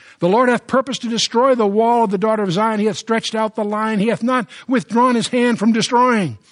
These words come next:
Therefore he made the rampart and the wall to lament. They languished together.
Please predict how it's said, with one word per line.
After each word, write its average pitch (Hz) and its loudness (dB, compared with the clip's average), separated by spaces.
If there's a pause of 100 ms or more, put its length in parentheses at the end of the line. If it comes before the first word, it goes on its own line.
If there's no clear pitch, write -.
(500)
Therefore 214 0
he 208 2
made 214 2
the 180 0
rampart 202 0
and 220 2
the 165 0
wall 202 2
to 165 0
lament. 165 0
They 185 2
languished 170 -2
together. 143 -2